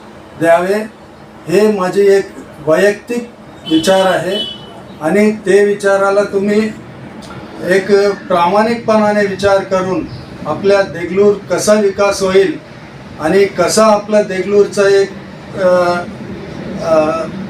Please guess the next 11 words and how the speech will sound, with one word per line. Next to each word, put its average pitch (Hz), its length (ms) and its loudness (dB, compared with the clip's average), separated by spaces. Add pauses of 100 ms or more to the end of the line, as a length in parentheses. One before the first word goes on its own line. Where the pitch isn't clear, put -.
(280)
अ, 156 120 2
पुढी, 214 540 0 (640)
देगलूरला 208 500 2
पुढे 214 260 0
नेण्यासाठी 202 720 2
कुठलाही 208 920 0
आता, 208 340 4 (720)
अ, 175 280 2 (140)
खूप 214 280 2
योजने 196 520 2
आहेत 196 340 0